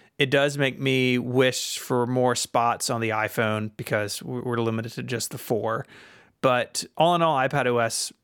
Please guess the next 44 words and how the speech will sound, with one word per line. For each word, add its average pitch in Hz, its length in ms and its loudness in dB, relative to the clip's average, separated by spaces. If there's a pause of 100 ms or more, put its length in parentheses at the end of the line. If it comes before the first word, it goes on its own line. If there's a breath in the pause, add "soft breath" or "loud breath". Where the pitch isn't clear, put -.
(100)
beta 113 260 0
feels 110 220 -2
pretty 113 220 -6
good. 131 340 2 (720)
And 143 100 2
on 143 80 2
the 135 80 -4
Mac 143 220 -2
side 131 200 2
of 123 80 -4
things, 127 480 -2 (440 loud breath)
it's - 100 -16
a - 20 -6
very 131 180 2
similar 117 360 0
story. 117 540 0
I 123 60 -2
haven't 123 300 -2
really 120 240 0
run 117 160 0
into 113 240 -4
any 117 280 -2
compatibility 113 880 -2
issues 117 280 -4
with 113 140 -6
any 117 140 -2
apps. 113 340 -2
I 135 60 4
don't 175 160 4
have 170 100 0
my 135 140 0
full 160 340 2
setup 170 400 2
replicated 170 540 0
over 170 180 2
there 165 140 4
'cause 143 120 0
I 123 60 4
know 120 200 2
the 117 140 -4
audio 113 280 0
stuff 123 280 0
won't 117 280 0
work. 123 380 -2